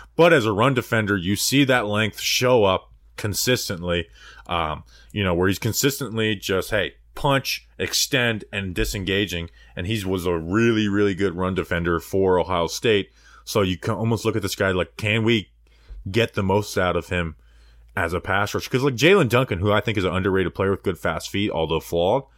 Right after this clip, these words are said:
like, he had two sacks on Jalen Duncan, just kinda working around the corner, using his length against him. And you, you see it. Like, when he works power in the pass rush, he lands his hands and he's got those long arms and he's able to bench offensive linemen and get him on skates.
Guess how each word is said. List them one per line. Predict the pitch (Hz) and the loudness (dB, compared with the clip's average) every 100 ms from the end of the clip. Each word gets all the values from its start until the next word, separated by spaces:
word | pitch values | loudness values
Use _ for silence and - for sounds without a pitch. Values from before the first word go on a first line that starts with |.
| _ - _ _ - | _ -20 _ _ -4
like, | 160 | 2
he | |
had | 254 - | 2 4
two | 226 | 2
sacks | 226 220 233 | 2 0 2
on | 165 127 | 0 2
Jalen | 123 123 107 | 2 2 2
Duncan, | 95 87 76 - | 0 -2 -6 -4
just | 127 - | -4 0
kinda | 170 160 | 0 2
working | 123 160 170 156 | 4 2 2 0
around | 156 151 | 2 2
the | 143 | -2
corner, | - 147 147 | 0 0 2
using | 127 135 131 | 2 2 2
his | 123 104 | -2 0
length | 123 127 196 | -2 -2 -2
against | 165 143 - | 0 -2 -2
him. | 98 104 - - - | -4 -4 -10 -20 -6
And | 127 | 0
you, | 127 - 165 | 0 0 0
you | 156 | 0
see | 143 262 254 | 2 4 4
it. | 95 117 | 2 0
Like, | 127 | 2
when | 160 | 4
he | 269 | 4
works | 190 208 214 | 6 2 2
power | - 143 170 180 | 0 4 4 2
in | 135 | 0
the | 107 | 0
pass | 123 147 - | 2 2 0
rush, | 190 226 - - - - - - | -2 -2 -4 -16 -20 -20 -20 -10
he | - 233 | 0 2
lands | 208 165 196 | 4 4 2
his | 180 | 0
hands | 151 160 180 101 | 2 2 0 -2
and | |
he's | 92 | -2
got | 131 151 | 0 2
those | 151 131 | 2 2
long | 143 127 | 2 2
arms | 131 156 | 2 2
and | 135 | 0
he's | 139 | 2
able | 165 175 | 2 2
to | |
bench | 82 110 135 135 | 0 0 0 2
offensive | 123 123 107 | 2 0 0
linemen | 101 123 117 | 2 2 0
and | 87 | 0
get | 98 | 2
him | 98 | 0
on | 87 | -2
skates. | - - 139 123 | -4 0 0 0